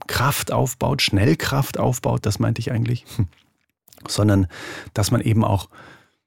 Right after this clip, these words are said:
den Ausdauersport noch mit integriert, dass es so eine schöne Balance gibt. Und das hört sich jetzt erstmal vielleicht zu viel an. Na, so, ja, oh Gott, ins Fitnessstudio gehen, dann auch noch laufen gehen.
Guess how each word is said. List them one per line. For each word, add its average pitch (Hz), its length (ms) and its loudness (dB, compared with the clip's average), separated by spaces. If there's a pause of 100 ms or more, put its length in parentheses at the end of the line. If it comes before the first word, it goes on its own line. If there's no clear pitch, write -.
(380)
den 113 120 6
Ausdauersport - 1000 0 (520)
noch 101 240 2 (120)
mit 120 220 4
integriert, 104 580 0
dass 101 120 2
es 120 140 4
so 127 80 4
eine 127 180 6
schöne 160 400 4
Balance 117 520 4
gibt. - 320 -8 (180)
Und 107 80 2
das 107 160 4
hört 107 140 4
sich 98 120 0
jetzt 107 160 2
erstmal 95 300 0
vielleicht 95 280 -2
zu - 120 -6
viel 147 380 4
an. - 280 -6 (500)
Na, 110 140 4
so, 104 220 -2
ja, 95 240 0 (160)
oh - 160 -12
Gott, - 400 0 (300)
ins 110 180 2
Fitnessstudio 135 600 4
gehen, 120 220 4
dann 117 140 4
auch 123 60 2
noch 113 160 6
laufen 127 420 2
gehen. 117 320 4